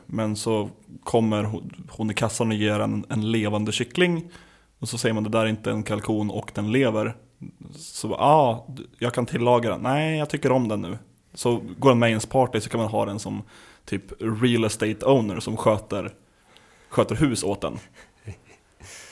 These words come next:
Speaker 1: Ja, okej. Och det är väl typ en stor del av Yakuza också, humor och typ minispel eller saker man gör vid sidan av som inte är själva huvudstoryn. Typ, ja, men det finns massa sega kabinetter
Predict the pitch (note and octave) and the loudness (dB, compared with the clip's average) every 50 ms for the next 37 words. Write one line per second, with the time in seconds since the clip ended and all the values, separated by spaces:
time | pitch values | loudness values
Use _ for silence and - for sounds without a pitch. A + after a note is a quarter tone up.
0 | - - - - A2 A#2 C3+ D3+ F3 F#3 F3+ - - - - - _ _ - A#2+ | -20 -18 -6 0 4 6 8 8 8 6 4 0 -6 -18 -20 -20 _ _ -4 -2
1 | A#2+ - F#2+ - - - _ - - - C#3 C#3+ E3 E3 E3 C#3 D3+ A#2 C3 A#2+ | 0 0 -2 -2 -6 -16 _ -20 -2 4 8 8 10 8 8 4 2 0 0 0
2 | - - B2+ A#2 B2 B2 A2+ A2+ A2 A2 G#2+ A2+ A2+ A2 - - G#2+ - G#2+ G#2+ | 0 0 0 4 4 4 6 6 2 2 0 -2 -4 -4 -2 -4 -2 0 0 -2
3 | - - G#2 G#2 G#2 - - C3 B2 A#2+ A#2+ A#2 A#2 A#2 A2+ A2+ A2 - - - | 0 -2 -4 -4 -4 -4 0 0 2 4 4 4 4 2 2 2 0 0 0 0
4 | A2+ - - - - - - - - A2+ G#2+ A2 A#2+ B2+ C#3 C3 A#2 A2 A2+ A2 | -2 -2 -2 -6 -16 -16 -16 -4 -2 -2 0 4 6 6 8 8 6 4 2 0
5 | - - E3 C3+ A2 G2 G#2 A2 - - A2+ - B2 G#2+ G#2+ G#2+ G#2+ A2+ - C3 | 0 2 2 2 2 2 0 0 0 0 0 0 0 0 0 0 0 0 0 2
6 | A2+ A#2+ C3+ C3 C3 A2 G2+ A2 - G#2+ G#2+ G2+ - G2 - - - G#2+ A2 G2+ | 2 4 4 6 4 4 2 0 -4 -6 -6 -4 -4 -6 -4 -4 -4 -2 -2 -2
7 | G#2 - - - - A#2+ A2 G#2+ G#2+ - - D#3 D3 G#2+ E2+ C#2+ G#2+ - F#2+ - | -4 -6 -8 -4 -2 -2 0 0 -4 -2 2 2 2 2 2 -2 -4 -6 -6 -6
8 | - - C3+ B2+ A#2 A2+ A2+ A2+ A2 - - A#2+ B2 A#2 C3 A2 G#2+ A2+ G#2+ A#2 | -2 0 0 2 2 2 0 0 -2 -4 -6 -8 -2 0 0 0 0 -2 -2 -2
9 | A2 - - C3 A2+ G#2 G2+ G2+ G2+ A2 - A2+ G#2+ A2 G#2+ A2 G#2+ - - G#2 | -2 2 4 4 4 4 0 -2 -4 -2 0 0 2 2 2 2 0 -4 -4 -2
10 | G2 F2+ F#2 | -2 -2 -2